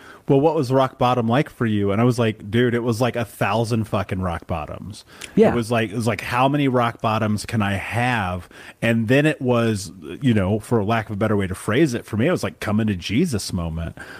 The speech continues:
Speaker 1: where I was like, "Dude, what are you gonna do here?" It's cl-, this massive clarity washed over me, realizing that I was letting myself down, that I'm playing the victim, that I'm blaming everybody else.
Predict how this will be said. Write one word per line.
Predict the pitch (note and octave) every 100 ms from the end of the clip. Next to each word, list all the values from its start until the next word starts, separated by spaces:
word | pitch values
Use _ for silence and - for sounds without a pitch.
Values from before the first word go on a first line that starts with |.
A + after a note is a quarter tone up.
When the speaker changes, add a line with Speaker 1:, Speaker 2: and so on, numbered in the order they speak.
| -
Speaker 1:
where | -
I | A2
was | G2+
like, | G2+ G2 G#2+
"Dude, | A2 D3 F#2+
what | G#2
are | A2
you | A2
gonna | A2+ A2
do | F#2 A#2+
here?" | C3+ - F#2+ E2 G#2 -
It's | G#2 - -
cl-, | - G#2+
this | A2+ A#2+
massive | - G2+ A2+ B2 - G2
clarity | - A2+ A2 E3 C3+ G#2+ G2+ - - -
washed | A#2+ A#2 A2+ -
over | A#2 C#3 E3+ C#3+
me, | A#2 A2 A2
realizing | G#2 A#2 C#3+ C3 A#2+ A2 A2 A2 A2
that | A2+ G#2+
I | G#2+
was | G#2 F#2+
letting | G2+ A#2 A2+
myself | G#2+ G#2 - G#2 F#2+
down, | - A2+ C3+ G2 A#2 - - - - -
that | G#2+
I'm | G2+
playing | - A#2+ A#2
the | G#2+
victim, | F#2 G2 A#2 - G2 G2
that | G2
I'm | F#2+
blaming | F#2+ G#2+ A2 G2+
everybody | G2 F#2+ F#2+ F2+ F#2+
else. | D3 E2 F#2 -